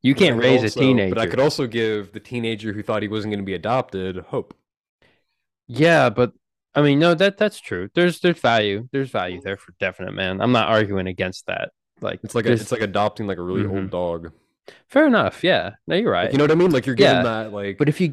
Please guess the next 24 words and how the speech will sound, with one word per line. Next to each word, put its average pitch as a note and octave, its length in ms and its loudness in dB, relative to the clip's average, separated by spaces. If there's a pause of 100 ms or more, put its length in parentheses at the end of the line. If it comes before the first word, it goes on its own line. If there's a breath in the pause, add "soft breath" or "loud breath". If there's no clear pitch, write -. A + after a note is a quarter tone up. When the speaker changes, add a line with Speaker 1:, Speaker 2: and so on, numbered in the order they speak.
Speaker 1:
if C#3+ 180 -2
you F3 100 2
adopt, A#2 340 0
like, B2+ 120 -2
a G#2 60 -2
thirteen-year-old, B2+ 960 -2 (640)
they D3 200 0
are A2+ 120 -6
just G#2 200 -10
gonna, G#2+ 200 -8
like, F#2 200 -10
hate A2+ 380 0 (220)
everything, G2 640 -4
dude. F#2 340 -10 (160)
And G#2+ 80 -2
I, A2+ 100 2
like, G2 180 0
I D3 140 4
could C#3 160 0
understand A2+ 680 0
that G2+ 120 -4
mindset, G#2 520 -6
dude. G#2 180 -4
Like, G2+ 260 -4